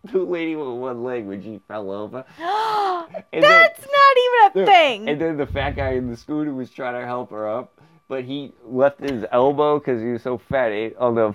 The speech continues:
Speaker 1: fucking joystick, so he's driving forward trying to help her out, but it's going around in circles, and he's just dragging around. She's got one leg,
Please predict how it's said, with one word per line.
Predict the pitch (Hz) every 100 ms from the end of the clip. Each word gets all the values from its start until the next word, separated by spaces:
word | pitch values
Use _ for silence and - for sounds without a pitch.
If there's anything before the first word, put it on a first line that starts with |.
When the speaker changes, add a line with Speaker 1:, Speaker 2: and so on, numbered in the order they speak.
| -
Speaker 1:
fucking | 135 131 117
joystick, | 95 127 131 - 143
so | - 113
he's | 120 139 127
driving | 120 120 127 117
forward | - 139 147 151 143
trying | 135 131
to | 131
help | 135 127
her | 131 120
out, | 127 127
but | 120
it's | 101 -
going | 143 139 135
around | 131 135 127
in | 104
circles, | - 143 127 123 147 123
and | 110 110
he's | 127
just | 131 110 -
dragging | - 110 113 120
around. | 120 117 120 120 110
She's | 123 113
got | 135 117
one | 123 120 117 104
leg, | 107 117 135